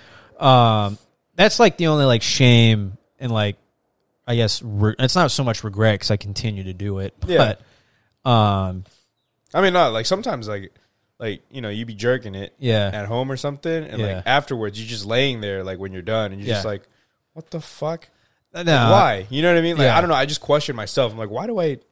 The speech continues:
Speaker 1: No, I, I know why. I'm, no, I don't do that 'cause I'm like, I, you know, I need the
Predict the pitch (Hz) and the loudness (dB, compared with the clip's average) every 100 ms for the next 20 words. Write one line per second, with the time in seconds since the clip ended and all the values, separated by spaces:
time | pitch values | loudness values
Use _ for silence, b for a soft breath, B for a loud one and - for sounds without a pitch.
0 | _ 151 131 117 113 110 - 123 147 156 | _ -4 0 2 2 0 -2 2 4 6
1 | 165 156 135 117 107 104 110 135 147 147 | 6 6 6 6 4 0 -2 0 4 6
2 | 165 165 117 117 113 101 - 117 107 110 | 6 4 0 2 2 2 0 0 0 0
3 | 117 110 127 110 98 101 107 _ _ - | -4 -4 -2 0 2 0 -2 _ _ -20
4 | 117 120 117 104 101 95 95 92 90 | -2 4 4 4 0 0 -2 -4 -8